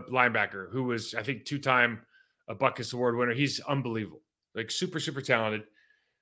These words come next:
Then they get Sam, La-, uh, oh, excuse me. Then I forgot Jahmyr Gibbs. They get Jahmyr, uh, Jahmyr Gibbs first round. Then they get Sam Laporta, the tight end out of Iowa, who I love Luke Musgrave. Sam Laporta for me was probably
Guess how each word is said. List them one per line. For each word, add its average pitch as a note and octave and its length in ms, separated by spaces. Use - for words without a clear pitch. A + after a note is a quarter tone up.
Then G3+ 260
they F#3+ 140
get D3 240
Sam, D#3 340
La-, C#3+ 260
uh, B2+ 280
oh, D3 80
excuse D#3 340
me. B2 100
Then D#3+ 180
I E3 40
forgot D3+ 280
Jahmyr C3+ 340
Gibbs. B2 560
They B2+ 180
get C#3+ 140
Jahmyr, C#3 360
uh, C3 160
Jahmyr C3+ 320
Gibbs C3+ 240
first B2 260
round. A2+ 220
Then D#3+ 180
they G3 120
get F#3+ 160
Sam E3+ 280
Laporta, C#3+ 600
the C3 60
tight D#3+ 220
end C#3+ 100
out C#3 60
of B2+ 60
Iowa, C#3 340
who C#3 380
I D3+ 120
love E3 240
Luke F3 180
Musgrave. E3 400
Sam F#3+ 280
Laporta F3+ 480
for D#3 100
me D#3+ 240
was D3 160
probably D3+ 1000